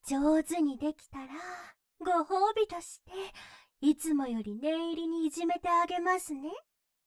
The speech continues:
抵抗しても無駄ですから、そろそろ学習しましょうよ。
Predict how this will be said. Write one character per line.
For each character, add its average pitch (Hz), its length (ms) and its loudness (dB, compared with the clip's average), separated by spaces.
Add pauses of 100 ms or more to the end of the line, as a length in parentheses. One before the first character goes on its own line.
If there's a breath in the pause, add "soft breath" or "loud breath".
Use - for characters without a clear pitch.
(640)
抵 262 320 0
抗 427 300 4
し - 80 -8
て 466 160 2
も 262 160 4
無 190 260 -2
駄 339 160 0
で 508 160 0
す - 140 -10
か 415 100 -10
ら、 392 60 -6 (840 loud breath)
そ - 220 -2
ろ 427 220 10
そ 392 140 6
ろ 247 140 2
学 254 320 -2
習 392 260 2
し 415 240 2
ま 302 180 4
し 440 140 -8
ょ 539 40 -2 (240)
う - 20 -6
よ。 427 340 -6